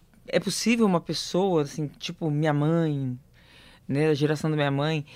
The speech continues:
fazer sexo, ter relação sexual com a mesma pessoa durante cinco, dez, quinze, vinte, trinta, quarenta, quarenta, cinquenta anos, sei lá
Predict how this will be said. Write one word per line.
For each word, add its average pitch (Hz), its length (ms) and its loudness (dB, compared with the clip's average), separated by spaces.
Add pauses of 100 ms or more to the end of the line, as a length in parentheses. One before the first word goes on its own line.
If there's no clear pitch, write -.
(520)
fazer 196 380 2
sexo, - 760 -2
ter 170 100 -2
relação 175 300 0
sexual 180 380 2
com 185 80 -2
a - 20 2
mesma 196 220 0
pessoa 180 500 -2
durante 165 420 -2
cinco, - 760 -8
dez, 143 600 2
quinze, 196 480 0
vinte, 190 440 0
trinta, 240 420 -2
quarenta, 233 340 0 (1000)
quarenta, 185 540 4
cinquenta 208 520 4
anos, 170 400 0 (300)
sei 175 160 0
lá 135 280 -2